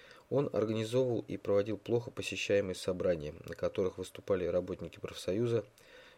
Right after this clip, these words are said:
говорившие о программе строительства Магнитогорска, втором пятилетнем плане и международном положении. А ещё, когда рабочие болели или получали травму,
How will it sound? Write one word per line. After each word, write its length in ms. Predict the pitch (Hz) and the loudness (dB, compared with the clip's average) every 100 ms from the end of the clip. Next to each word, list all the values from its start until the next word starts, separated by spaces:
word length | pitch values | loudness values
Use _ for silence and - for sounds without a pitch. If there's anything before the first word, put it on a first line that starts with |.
| - | -2
говорившие 520 | 101 101 104 - 90 | 4 4 4 2 0
о 20 | |
программе 440 | - - 95 110 | 0 0 2 2
строительства 600 | 104 - 92 98 98 - | 0 -2 -2 -2 -8 -8
Магнитогорска, 840 | 90 90 90 92 90 90 - - 73 - - - | -6 -6 -2 -2 0 -2 -4 -6 -8 -10 -20 -8
втором 320 | - 107 104 | 2 4 2
пятилетнем 460 | - 80 78 - 80 | -2 -4 -4 -6 -2
плане 400 | 113 127 131 120 - - - _ | 4 4 2 -4 -10 -20 -20 _
и 200 | - 156 - | -4 -4 -2
международном 640 | 101 98 95 92 104 101 | -4 -2 0 2 2 0
положении. 640 | - 95 90 78 69 82 - _ - - - - | 2 2 2 0 -6 -12 -18 _ -20 -20 -20 -8
А 80 | 92 | -2
ещё, 400 | 98 - 143 151 - - - | -2 4 6 6 0 -20 -4
когда 280 | 104 107 101 | 2 6 8
рабочие 420 | 101 104 - 90 | 6 4 0 2
болели 380 | 98 107 131 120 | 4 6 4 2
или 240 | - 90 | -2 -4
получали 480 | - 98 98 98 87 | -4 -4 0 0 0
травму, 440 | - 117 127 87 | 2 2 2 0